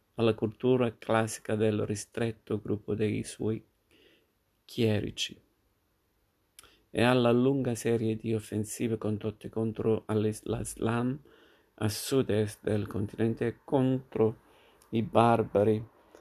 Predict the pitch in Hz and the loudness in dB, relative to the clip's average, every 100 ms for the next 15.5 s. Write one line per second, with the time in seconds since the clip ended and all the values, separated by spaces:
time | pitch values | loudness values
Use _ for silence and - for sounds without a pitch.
0 | _ - 123 147 135 120 113 104 117 117 | _ -2 0 4 6 6 2 2 2 2
1 | 113 - - 113 113 110 101 - - 123 | 0 -4 -6 -2 0 0 -2 -10 -2 2
2 | 127 123 110 110 107 - - - _ - | 4 4 2 -2 -4 -10 -20 -20 _ -2
3 | 151 143 131 123 - 117 117 - - _ | 4 6 6 4 0 -6 -6 -12 -20 _
4 | - 127 - - 131 127 120 110 - 113 | 0 0 0 -2 -2 0 -2 -2 -2 -6
5 | 110 120 - - 117 - 110 113 104 107 | -6 -12 -12 -8 -8 -8 -6 -6 -4 0
6 | 110 113 107 107 107 - - 107 110 107 | 2 2 0 -2 -4 -8 -4 -2 -2 -2
7 | 104 - - 110 - - - - - 135 | -6 -10 -10 -10 -12 -20 -20 -6 2 4
8 | 123 120 120 117 117 117 120 117 123 113 | 6 4 2 0 0 0 2 2 0 0
9 | 120 123 123 113 113 110 113 110 113 113 | 0 0 0 -2 -4 -4 -4 -4 -2 0
10 | 110 110 123 117 - - 113 113 110 - | 0 0 0 0 -4 -4 -2 -2 -4 -4
11 | 113 113 107 110 110 107 - _ - - | 0 0 0 0 2 0 -2 _ -20 -20
12 | _ - - - - - 135 131 120 - | _ -18 -18 -20 -4 2 4 6 2 0
13 | 139 131 127 120 113 120 120 - 113 135 | 0 2 2 0 -2 -2 -4 -6 -10 -8
14 | 131 - 117 - 110 110 113 107 110 107 | -8 -6 -6 -4 -4 -4 -6 -6 -4 -4
15 | 104 101 104 107 110 | -6 -4 -4 -4 -8